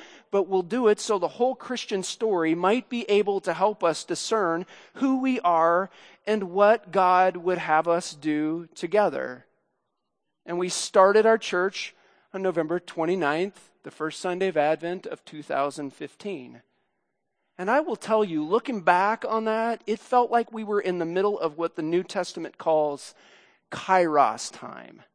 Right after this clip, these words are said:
A special time, a sacred time. It's, it's an appointed time. It's an anointed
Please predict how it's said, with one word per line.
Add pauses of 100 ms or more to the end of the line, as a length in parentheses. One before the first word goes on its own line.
(1080)
A
special
time,
a
sacred
time.
It's, (300)
it's
an
appointed
time.
It's (100)
an
anointed